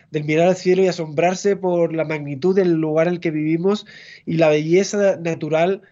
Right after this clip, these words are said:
que nos rodea. Ese sentimiento cósmico lo hemos encapsulado en forma de canción que se llama, eh, se llama Universo,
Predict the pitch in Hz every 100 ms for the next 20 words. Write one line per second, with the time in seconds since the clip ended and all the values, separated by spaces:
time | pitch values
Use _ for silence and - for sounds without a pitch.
0 | _ - 156 151 139 135 156 147 117 -
1 | _ - _ 180 190 220 196 214 214 208
2 | 220 220 240 277 269 180 185 - 175 180
3 | 175 - 185 190 175 175 170 165 143 170
4 | 190 208 156 151 156 - - 143 131 135
5 | 135 127 139 147 165 196 208 - 233